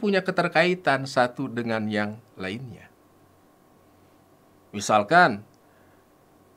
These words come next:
antara surat Al-Lahab dengan surat Al-Ikhlas tersebut punya kaitan. Kenapa? Di dalam surat Al-Lahab itu diceritakan tentang manusia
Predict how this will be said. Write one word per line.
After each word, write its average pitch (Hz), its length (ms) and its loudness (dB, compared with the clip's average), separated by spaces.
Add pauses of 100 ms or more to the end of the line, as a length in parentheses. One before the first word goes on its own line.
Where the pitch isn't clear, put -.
(100)
antara 147 480 4
surat 165 320 4
Al-Lahab 131 560 4
dengan 131 240 0
surat 123 320 -2
Al-Ikhlas 117 560 -2
tersebut 160 560 -6
punya 120 240 -4
kaitan. 180 480 -10 (1040)
Kenapa? 139 560 2 (1300)
Di 151 160 6
dalam 220 320 8
surat 170 320 6
Al-Lahab 120 720 2
itu 156 240 -2
diceritakan 156 1120 0
tentang 123 720 0
manusia 127 800 2